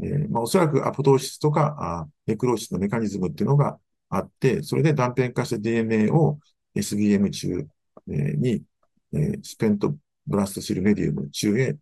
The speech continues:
放出に関しているという可能性があると。まあ、ハモンドらが、あの、彼らの論文の中に述べているように、放出されるディーエヌエーが肺のものと一致するという説から、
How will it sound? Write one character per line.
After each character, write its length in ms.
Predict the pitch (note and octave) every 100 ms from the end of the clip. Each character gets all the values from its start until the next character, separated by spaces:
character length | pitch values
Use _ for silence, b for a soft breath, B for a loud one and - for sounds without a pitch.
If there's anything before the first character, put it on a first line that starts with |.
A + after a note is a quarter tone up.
| _ _ _ -
放 100 | A2+
出 180 | - G#2+
に 80 |
関 200 | G#2 A2 G2+
し 60 |
て 60 | A#2
い 20 |
る 60 | G#2
と 60 |
い 20 |
う 20 | -
可 120 | G2
能 100 | F#2+
性 140 | D3+
が 80 | -
あ 40 |
る 80 | -
と。 80 | - _ B B - -
ま 100 | C#3+
あ、 80 | - _ _ _
ハ 140 | D#3
モ 140 | D3+ C3
ン 40 |
ド 100 | G#2
ら 240 | G2+ F#2+ -
が、 260 | G#2+ G2 -
あ 100 | F2
の、 260 | E2+ E2+ - _ _ - - -
彼 140 | G2
ら 60 | E2
の 60 |
論 160 | F2 F#2
文 100 | F#2
の 80 | G2+
中 80 | F2
に 40 |
述 60 | G2+
べ 80 | G2
て 100 | F#2
い 40 |
る 60 | F2+
よ 140 | F2
う 40 | G2+
に、 200 | G#2+ - _ _ -
放 180 | D3 D#3
出 60 | -
さ 140 | D#3
れ 80 | C#3+
る 60 | B2+
デ 80 |
ィ 20 | C3+
ー 20 |
エ 20 |
ヌ 60 | C3
エ 20 | A2+
ー 20 |
が 100 | F#2
肺 200 | C3 C#3
の 80 | C#3+
も 80 |
の 40 | D3
と 80 | A2+
一 80 | G#2
致 40 | -
す 60 | D3
る 100 | D3
と 80 | B2+
い 40 |
う 40 | F#2+
説 240 | - -
か 80 | G#2+
ら、 220 | A#2 -